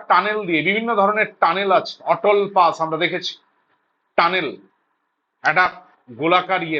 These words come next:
তার মধ্য দিয়ে দেখবে চলে যাচ্ছে। তো এই যে টানেল আছে, সেই টানেলটা, আহ, আহ, টেমস নদীর নিচ দিয়ে দেখবে একটা টানেল আছে, যেটা হেঁটেও যাওয়া যায়, টেমস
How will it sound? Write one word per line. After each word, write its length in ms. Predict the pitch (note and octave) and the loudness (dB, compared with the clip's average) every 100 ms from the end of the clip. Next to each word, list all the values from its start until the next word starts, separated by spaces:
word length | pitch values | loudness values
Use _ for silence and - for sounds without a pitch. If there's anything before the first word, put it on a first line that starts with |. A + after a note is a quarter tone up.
| D3+ | 0
তার 120 | D#3 D#3+ | 0 0
মধ্য 180 | D#3+ C3+ D#3+ | -8 -10 -6
দিয়ে 140 | E3+ E3 E3 _ _ _ C3+ | -2 -2 -4 _ _ _ -2
দেখবে 200 | C3+ C#3+ C#3+ | 0 0 -2
চলে 160 | C3 A2+ | -2 -4
যাচ্ছে। 280 | G2 - - _ _ _ _ _ _ _ _ _ _ _ _ _ _ _ _ _ _ _ _ - | -4 -8 -10 _ _ _ _ _ _ _ _ _ _ _ _ _ _ _ _ _ _ _ _ -2
তো 60 | F#3+ | 0
এই 40 | G3 | 2
যে 60 | G#3+ - | -2 0
টানেল 300 | F#3 F#3+ A3+ G3 | -2 0 0 -2
আছে, 180 | D3+ - - _ _ _ _ - | -2 -8 -14 _ _ _ _ -6
সেই 140 | F3+ F3+ F3+ | -2 0 0
টানেলটা, 520 | E3+ G3 G#3 D3+ G2 | 0 -2 -6 -8 -14
আহ, 80 | - _ _ _ _ _ - C#3+ | -16 _ _ _ _ _ -6 -2
আহ, 500 | C#3+ C#3 C#3+ C#3+ C#3+ B2 - G#3+ | -2 -2 -6 -6 -6 -10 -4 2
টেমস 280 | A3 B3 - A3 | 2 0 -6 -6
নদীর 240 | A3 A3 F#3+ | -4 -6 -6
নিচ 160 | G#3+ E3 F#3+ | -6 -6 0
দিয়ে 140 | A3 G#3 | 2 2
দেখবে 240 | E3 G3 F#3+ - _ D#3 | 0 -4 -6 -12 _ -4
একটা 140 | E3+ E3+ | -4 0
টানেল 240 | D#3+ D#3+ D3+ | -2 0 -4
আছে, 120 | B2+ B2+ | -6 -10
যেটা 160 | C#3 D#3 C#3+ | -6 -6 -4
হেঁটেও 280 | D#3 G#3+ A3 F#3+ | 0 2 4 4
যাওয়া 160 | D#3 A2+ | 2 0
যায়, 140 | F#2+ - _ _ _ | -6 -18 _ _ _
টেমস 260 | F3+ F3+ | -2 0